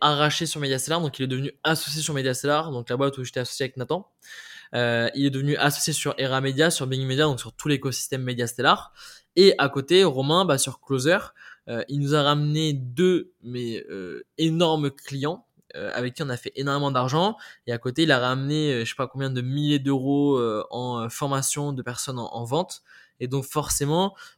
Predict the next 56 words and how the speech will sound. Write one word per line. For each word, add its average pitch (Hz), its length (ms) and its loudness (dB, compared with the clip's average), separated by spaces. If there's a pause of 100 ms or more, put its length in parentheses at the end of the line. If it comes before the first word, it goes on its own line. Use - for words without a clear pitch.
on 131 120 -6
s'est 139 180 0
dit 170 400 0
que 147 240 0
en 147 140 -2
plus 185 260 -4
avec 139 140 0
ses 135 120 -8
compétences, 139 600 -6
parce 117 160 -16
que 123 80 -6
vu 143 160 -4
qu'il 139 180 -6
est 127 60 -2
plus 131 260 -6
âgé, 135 320 -2 (340)
euh, 110 200 -6
et 127 100 -2
bah, 139 240 2
il 127 140 2
est 120 80 -4
quand 135 100 -4
même 131 160 -2
beaucoup 123 220 -10
plus, 127 320 -8
euh, 113 80 -4
corpo, 147 680 0 (200)
il 127 160 -6
est 127 40 -2
beaucoup 123 220 -10
plus, 131 340 -10
euh, 123 100 -2
rigoureux 135 500 0
sur 143 140 -6
les 123 60 -4
trucs, - 240 -16
euh, 123 120 -6
administratifs, 127 640 -8
et 120 80 -10
cetera. 131 500 -4 (380)
Et 117 80 -8
ben, 139 100 0
on 139 60 0
s'est 120 160 -8
dit, 160 180 0
parfait, 165 480 -6
c'est 131 240 -4
ce 123 100 -6
qui - 140 -10
nous 135 100 -4
manque 151 300 -2
dans 143 80 0
notre 135 220 -2
association 123 420 -6
avec 123 140 -6
Alexis. 156 420 -4